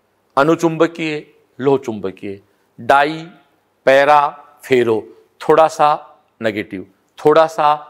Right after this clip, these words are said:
पॉजिटिव, बहुत सारा पॉजिटिव। अगला क्या कह रहा है? नेगेटिव। नेगेटिव मतलब थोड़ी सी नेगेटिव होती है। किसकी? प्रतिचुंबकीय की। किसकी? डाई की। कौन सा आ रहा है? ये लो, डाई की।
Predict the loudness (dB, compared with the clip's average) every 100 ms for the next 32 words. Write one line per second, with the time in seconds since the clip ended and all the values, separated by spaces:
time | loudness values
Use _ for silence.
0 | _ -6 -6 -10 -14 -14 _ -4 0 0
1 | 2 2 2 0 -4 -6 -6 -6 -8 0
2 | 0 2 2 4 4 2 -2 -8 -20 _
3 | _ _ _ _ _ _ -2 0 0 -4
4 | -12 -18 _ _ -6 -4 -2 -2 -4 0
5 | -2 -4 _ _ _ 0 0 0 0 0
6 | -2 -6 -8 -8 -10 -10 -12 -12 -14 _
7 | _ _ _ -2 -2 -8 -6 -4 -6 -12
8 | -16 -16 _ _ -8 -8 -6 -6 -6 -10
9 | _ _ -2 0 0 -6 -14 -16 _ _
10 | -6 -2 -2 -2 -6 -12 -16 -14 -18 -20
11 | _